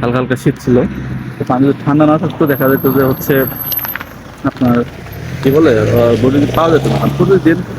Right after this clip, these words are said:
কোনো বডি হয়ে থাকলে সেটা থাকতো না, হাড় ছাড়া কিছু থাকা থাকতো না, কিন্তু ওর বডিটা ছিল ওইরকমই। এবং পানি থাকার কারণে মানে নষ্ট হয়ে গেছিলো আর কি, দুর্গন্ধ বের হয়ে গেছিলো। তো আমরা আসলাম, দেখলাম, পরে হচ্ছে,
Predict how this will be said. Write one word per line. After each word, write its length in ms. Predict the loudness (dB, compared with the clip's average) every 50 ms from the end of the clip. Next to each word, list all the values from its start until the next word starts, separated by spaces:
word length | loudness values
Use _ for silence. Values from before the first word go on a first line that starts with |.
| -12 -12 -12 -14 -10 -10 -8 -2
কোনো 160 | 2 2 4
বডি 220 | 4 4 2 4 4
হয়ে 200 | 4 4 4 2 0
থাকলে 200 | -2 -2 -2 -2
সেটা 220 | 0 0 0 2 2 2 0 -2 -4 -6 -10 -8 -6
থাকতো 240 | -6 -6 -4 -4 -4
না, 100 | -2 -2 -4 -4 -8 -14 -14 -16 -4 -2 -2 -2 -2 -6 -12 -14 -16 -16 -18 -18 -18 -18 -18 -18 -10 -6
হাড় 160 | -6 -6 -4
ছাড়া 160 | 0 0 0 2
কিছু 160 | 2 0 -2 0 0
থাকা 160 | 0 0 0 -2 -2 -6 -6
থাকতো 180 | -8 -6 -4 -4
না, 60 | -4 -2
কিন্তু 180 | -2 -2 0 0
ওর 80 | 0
বডিটা 300 | 2 2 2 2 2 0
ছিল 220 | -2 0 0 2 4
ওইরকমই। 460 | 4 4 4 4 2 2 2 4 2 2 -2 -8 -16 -20 -20 -20 -20 -20 -20 -10 -6
এবং 220 | -4 -2 0 2 2 4 4 2 2 0 -2 -10 -20 -8 -4
পানি 180 | -2 0 0 0
থাকার 260 | 0 2 2 2 2
কারণে 320 | 2 0 2 4 4 4 4 4 2 -2 -10 -20 -20 -20 -20 _ -20 -20 -20 _ _ -20 -20 _ _ -20 _ _
মানে 160 | -2 0 2
নষ্ট 220 | 2 2 0 -2 0
হয়ে 160 | 2 2 2 2
গেছিলো 260 | 0 -4 -4 -2 0 0
আর 60 | 0 0
কি, 80 | 0 -2 0 0
দুর্গন্ধ 280 | 0 0 0 0 0 0 2 2
বের 100 | 2 2 2
হয়ে 140 | 2 0 0
গেছিলো। 320 | 0 -2 -2 0 0 0 0 -2 _ _ _ _ _ _ _ _ _
তো 80 | _ -2
আমরা 140 | 0 0 0
আসলাম, 320 | -2 -4 -4 -4 -2 0 0
দেখলাম, 340 | 0 0 0 0 0 0 0 -2 -4 _ _ _ _ _ _ _ _ _ _ _ _ _
পরে 140 | 0 0 2
হচ্ছে, 320 | 2 0 -2 -2 0 2